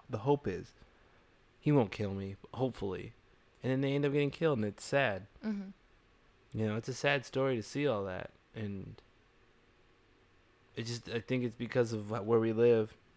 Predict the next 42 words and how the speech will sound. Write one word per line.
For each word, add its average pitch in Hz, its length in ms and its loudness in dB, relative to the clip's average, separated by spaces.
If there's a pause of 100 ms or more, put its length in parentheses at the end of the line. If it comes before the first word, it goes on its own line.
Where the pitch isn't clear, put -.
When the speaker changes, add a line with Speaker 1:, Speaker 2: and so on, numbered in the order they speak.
(380)
Speaker 1:
It's 104 180 -10
very 127 220 4
comfortable 117 500 0
in 98 80 -4
America. 95 580 -6 (140)
Speaker 2:
Mm-hmm. 190 500 -8
Speaker 1:
You, 123 180 0
if 120 160 -6
you 143 220 4
middle 147 260 6
class, 131 400 4
you 123 100 0
have 120 200 -2
somewhat 117 300 4
a 101 40 -2
comfortable 98 480 -4
life. - 280 -10 (260)
Speaker 2:
Yeah. 190 160 -8 (420)
Speaker 1:
Yeah. - 80 -12 (540)
I 185 40 -10
mean, 196 140 -10
it's 185 100 -10
all 175 120 2
topic 151 400 4
of 123 80 2
what 127 120 4
we 127 100 4
were 113 60 4
talking 131 340 6
about, 113 300 2 (520)
Speaker 2:
<laughs> - 520 -20
Speaker 1:
but 127 200 6
it 120 120 0
still 151 180 6
deals 135 220 6
with 110 120 0 (120)
Speaker 2:
Of 117 100 -2
Speaker 1:
the 104 100 -6 (200)
Speaker 2:
tough - 240 -6
conversations, 165 840 -8
I 196 80 -12
guess. 208 140 -16